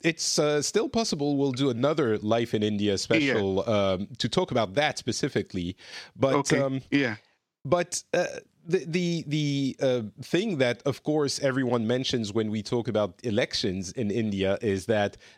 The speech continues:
Speaker 1: this is the largest, the biggest democracy in the world.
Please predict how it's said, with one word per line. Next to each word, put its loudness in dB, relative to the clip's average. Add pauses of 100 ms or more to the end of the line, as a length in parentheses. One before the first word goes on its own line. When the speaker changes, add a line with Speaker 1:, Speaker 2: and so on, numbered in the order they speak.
Speaker 1:
this 0
is 0
the 2
largest, 0
the 2
biggest 0
democracy -2 (240)
in 0
the 2
world. 0